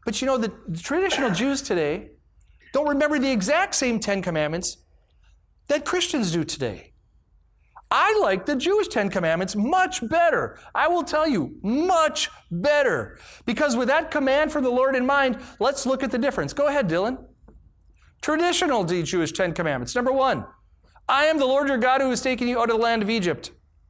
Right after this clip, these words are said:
But in churches, that's not remembered well. The first commandment in churches is,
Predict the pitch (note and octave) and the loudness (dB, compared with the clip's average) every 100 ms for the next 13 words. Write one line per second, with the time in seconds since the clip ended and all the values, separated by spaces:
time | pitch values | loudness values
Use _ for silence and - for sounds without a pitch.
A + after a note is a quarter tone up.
0 | _ _ _ - - D4+ D4+ - F#4 D4+ | _ _ _ -20 -2 0 2 2 2 2
1 | C#4 C#4+ - - - - F#4 G#4+ E4+ E4 | 0 0 -4 -10 -20 0 2 2 2 2
2 | D#4+ C4+ A#3 C4 D#4 F4+ G#4+ F#4+ A3+ G#3 | 2 0 0 0 2 2 2 2 2 2
3 | D3+ A2 - - - _ _ _ _ _ | 2 -2 -8 -20 -20 _ _ _ _ _
4 | - E3 E4 A4 - D4 B3+ B3 A#3 F3+ | -8 -2 2 2 2 0 2 0 0 -4
5 | - F#4+ - F#3 E3+ F3 G3+ - | -2 -2 0 -2 0 2 0 -4